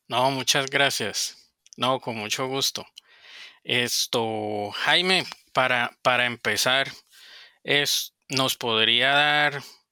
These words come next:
un poco de información acerca de su formación, de la trayectoria que ha tenido y, y del rol actual que está desempeñando?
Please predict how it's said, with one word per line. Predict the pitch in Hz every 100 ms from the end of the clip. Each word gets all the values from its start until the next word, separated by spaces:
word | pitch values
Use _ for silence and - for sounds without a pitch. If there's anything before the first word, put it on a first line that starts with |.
| _ _ _ - - - _ _ _ _ _ _
un | - 143
poco | 127 151 -
de | 151
información | 143 135 120 101 - 123 127 135 139 139 _ -
acerca | 131 127 131 - 120
de | 113
su | 101
formación, | - 110 107 95 87 135 139 143 139 139 135 127
de | 120
la | 110 104
trayectoria | - 101 101 - 113 120 127
que | 131
ha | 117
tenido | 127 123 131 127 127 123 123
y, | 110 104 101 123 -
y | 127
del | 120 107 104
rol | 110 117 117 113 - -
actual | 120 - 127 120
que | -
está | 120 - 120 120
desempeñando? | 117 120 127 110 - 98 113 123